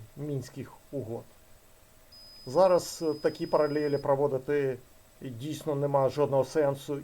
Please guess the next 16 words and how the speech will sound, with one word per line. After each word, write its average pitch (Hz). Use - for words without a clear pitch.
і 156
це 147
абсолютно 156
небезпечно. 139
Те, 190
що 202
відбулося 196
в 180
Анкориджі, 160
фактично, 147
знову 147
ж 135
я 135
так, 127
я 135
кажу, 147